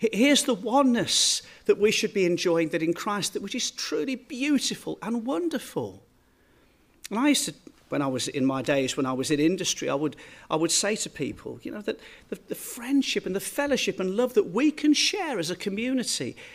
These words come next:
is so special. I was chatting with a work colleague. She said, "I probably know two or maybe three people who I would really trust." I said, "I probably know five hundred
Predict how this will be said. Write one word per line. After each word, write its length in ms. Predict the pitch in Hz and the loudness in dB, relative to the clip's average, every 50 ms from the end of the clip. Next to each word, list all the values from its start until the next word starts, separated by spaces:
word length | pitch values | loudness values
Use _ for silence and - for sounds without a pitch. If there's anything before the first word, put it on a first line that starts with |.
| - - - | -14 -4 0
is 200 | - 226 220 - | 2 2 2 2
so 600 | - - - - - - 277 262 262 247 233 214 | 0 0 0 0 0 0 0 0 0 0 0 0
special. 560 | - - - - 269 233 - - - - - | -2 -4 -4 -6 -6 -4 -4 -6 -6 -6 -8
I 600 | - - _ _ _ - - _ _ _ _ _ - | -12 -14 _ _ _ -20 -20 _ _ _ _ _ -10
was 80 | 302 - | -8 -6
chatting 380 | - - 277 220 - - 202 | -2 0 0 0 0 0 -2
with 100 | 196 170 | 0 0
a 40 | 175 | 0
work 260 | 165 185 190 - - | 2 4 2 2 2
colleague. 320 | - - 143 127 127 127 - | -2 -4 -2 -2 0 -2 -2
She 120 | - 214 | -2 -2
said, 200 | - - 320 311 | -2 -2 -2 -2
"I 40 | 247 | -2
probably 440 | - - 240 - 220 185 156 180 170 | -2 0 -2 0 0 0 0 0 2
know 380 | 170 160 156 147 147 143 139 - - - - - _ _ _ _ _ _ _ _ _ - - - - _ _ _ _ _ - | 4 4 4 4 4 2 0 -4 -12 -20 -20 -20 _ _ _ _ _ _ _ _ _ -20 -20 -20 -20 _ _ _ _ _ -8
two 320 | - - - 214 190 160 | -4 0 2 4 4 6
or 80 | 147 143 | 6 4
maybe 300 | 156 160 165 156 165 156 | 6 4 4 2 2 -2
three 400 | - - - - 240 240 226 214 | -6 -6 -4 -4 -2 -2 -4 -6
people 380 | - - 160 135 - 151 147 | -4 -4 -4 -4 -2 -4 -4
who 140 | 135 175 180 | -4 -2 -2
I 100 | 190 202 | -2 -2
would 260 | 196 208 202 196 - | -2 -2 -4 -4 -6
really 440 | 180 180 196 196 196 190 185 175 160 | -6 -2 0 0 0 0 0 -2 -6
trust." 720 | 147 - - - - 123 120 - - - - - - - - _ _ _ _ _ _ _ _ _ _ _ _ _ _ _ _ _ - | -6 -8 -8 -6 -8 -8 -8 -6 -6 -6 -6 -6 -8 -12 -18 _ _ _ _ _ _ _ _ _ _ _ _ _ _ _ _ _ -8
I 100 | 294 240 | -6 -4
said, 220 | 226 - - 285 294 | -2 -2 -2 -2 -4
"I 80 | 269 | -4
probably 460 | - - - 277 208 226 214 214 208 | -6 -6 -6 -4 -4 -4 -4 -4 -4
know 180 | 196 196 185 185 | -4 -4 -4 -4
five 340 | - - - 160 160 143 - | -6 -8 -8 -6 -6 -6 -6
hundred 520 | - 233 285 294 262 - - 117 - - | -4 -2 -2 -2 -2 -4 -10 -14 -16 -18